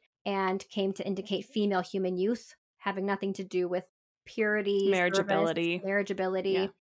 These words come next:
Speaker 1: And in Sharp's The Midwives book, girl described a younger version of maid. And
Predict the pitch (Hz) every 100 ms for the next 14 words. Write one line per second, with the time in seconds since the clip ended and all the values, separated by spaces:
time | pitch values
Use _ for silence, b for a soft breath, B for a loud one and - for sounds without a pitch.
0 | _ _ - 202 196 190 185 190 - _
1 | - 226 220 226 - - - - - _
2 | - 214 214 214 202 185 190 190 180 -
3 | - _ _ _ _ _ - 226 208 190
4 | 196 208 - 202 190 - 208 208 240 226
5 | 214 196 185 190 180 190 208 202 147 214
6 | - _ _ _ _ - 190 180 175 175